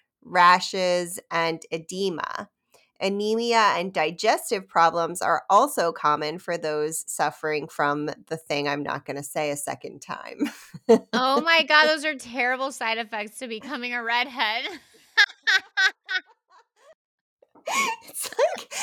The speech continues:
Speaker 1: "Welcome to being a redhead. Fuck you."
Speaker 2: I know. We're gonna give you all these other terrible things. <laughs>
Speaker 1: It would, you know, if it was just you became a redhead, it would be a different situation <laughs>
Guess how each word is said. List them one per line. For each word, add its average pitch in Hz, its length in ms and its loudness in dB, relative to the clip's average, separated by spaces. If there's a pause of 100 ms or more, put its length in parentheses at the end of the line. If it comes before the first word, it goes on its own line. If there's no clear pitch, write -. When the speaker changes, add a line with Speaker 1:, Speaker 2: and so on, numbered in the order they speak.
(200)
Speaker 1:
"Welcome 440 380 6
to 466 180 2
being 415 300 8
a 370 80 0
redhead. 381 600 6
Fuck 392 320 4
you." 403 420 4
Speaker 2:
I 381 960 0 (140)
know. 587 760 8 (460)
We're 403 380 -6
gonna 640 560 4
give 466 240 2
you 480 100 4
all 320 300 8
these 370 200 -2
other 339 320 6
terrible 269 720 4
things. 240 680 0
<laughs> - 40 -4 (560)
Speaker 1:
It 220 160 0
would, 269 360 -4
you 254 180 0
know, 269 140 8
if 254 100 0
it 240 80 4
was 247 220 -2
just 226 420 2
you 285 100 -2
became 262 380 0
a 220 80 -2
redhead, 190 460 2
it 185 80 -4
would 185 180 -6
be 175 100 -6
a 170 60 -4
different 165 540 -4
situation 170 640 -6
<laughs> 180 60 -4